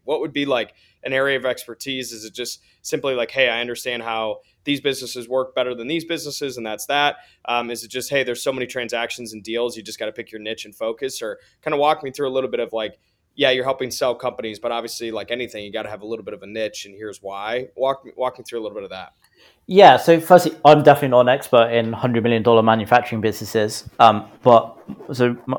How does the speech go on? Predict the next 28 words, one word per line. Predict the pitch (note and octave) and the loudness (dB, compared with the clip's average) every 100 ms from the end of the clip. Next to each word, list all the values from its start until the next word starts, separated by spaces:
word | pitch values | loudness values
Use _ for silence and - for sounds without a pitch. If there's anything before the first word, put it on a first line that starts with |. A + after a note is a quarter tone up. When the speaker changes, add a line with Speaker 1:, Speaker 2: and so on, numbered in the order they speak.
| - | 0
Speaker 2:
my | A#2+ | 2
business | C3+ A#2+ A2+ - | 4 0 -2 4
partner | A2+ G#2+ A2 G2+ | 4 6 2 0
who | A2 | -2
joined | G2 G#2+ G#2 G2+ | -4 0 0 0
the | G2 | -4
company | G#2 G2+ G#2+ G2+ | -6 -6 -8 -8
in | G2 G2+ - _ _ _ _ _ _ | -10 -12 -20 _ _ _ _ _ _
two | - A#2 | -6 0
thousand | A#2 G#2+ G2+ G#2 | 4 4 4 -4
and | F#2+ | -4
twelve, | - C3 F#2 G2 - - _ _ _ _ _ _ _ _ _ | 6 8 8 2 -4 -16 _ _ _ _ _ _ _ _ _
um, | A#2 G#2+ F#2+ - _ | 2 4 0 -14 _
he, | - - | -16 -14
he | - D3 | -4 2
worked | C3 B2 A#2 | 6 6 4
in, | A#2+ G#2+ G#2+ G#2+ _ | 0 0 -2 -10 _
so | - A2+ | -6 -4
we, | C3 | -4
we | - A#2+ | -2 -2
went | A2 | -2
to | - | -2
college | - G#2+ G#2+ | -2 0 -2
together. | G#2 G2 G2+ F#2+ - _ _ _ _ _ _ | -2 0 0 0 -4 _ _ _ _ _ _
He | B2+ | -2
worked | A#2+ A2+ G2+ - | 4 6 4 2
in, | A2+ G2+ G2+ G2+ _ _ _ - | -2 -2 -4 -12 _ _ _ -2
like, | A2 - | -2 -4